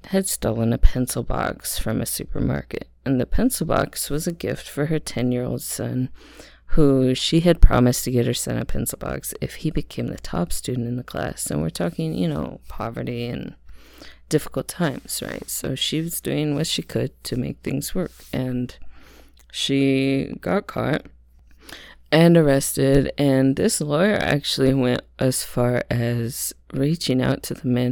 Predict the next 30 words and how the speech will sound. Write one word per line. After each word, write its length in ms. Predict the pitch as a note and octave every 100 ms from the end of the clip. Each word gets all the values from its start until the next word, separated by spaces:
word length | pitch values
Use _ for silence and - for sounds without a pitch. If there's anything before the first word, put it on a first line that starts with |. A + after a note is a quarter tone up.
| -
who 100 | C3
was 200 | A#2+ -
pressing 360 | - G#2+ - A2+
charges 520 | - B2+ - F3 G3+
against 320 | - F#3 -
her, 240 | F#3+ G3
which 440 | G3 C3+ D3 - - - - - - - -
to 100 | E3
me 140 | E3
it 120 | D3+
seems 360 | - B2 A#2+ -
wild 260 | B2 A2+ A2+
that 220 | A2 -
you 80 | -
would 100 | G#2+
even 300 | G#2+ G#2 G#2+
do 200 | A#2 C3+
that, 280 | - - -
but, 300 | - - - - - - - - - -
um, 420 | C3 B2 B2 B2 -
he 240 | - D#3+
insisted 540 | F3+ F#3+ - D3+ - C#3+
on 160 | C3+
continuing 580 | C#3 D3 - B2+ B2 B2+
forward 380 | - C3+ A#2+ -
with 100 | -
the 120 | -
charges. 640 | - A2 A#2 - - - - - - - _
So, 840 | - - E3 D#3 D3 C#3+ C#3+ C#3+ - - - _ _ _ _ _ _ _ _ _ _ _
um, 560 | D#3+ D3+ C#3 C3+ C3